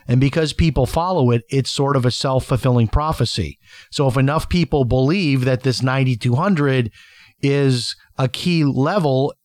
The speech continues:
then enough people buy it, and then it goes up. So it, it becomes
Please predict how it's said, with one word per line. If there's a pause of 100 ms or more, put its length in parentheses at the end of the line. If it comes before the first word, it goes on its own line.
(100)
then
enough
people
buy
it,
and
then
it
goes
up. (480)
So
it,
it
becomes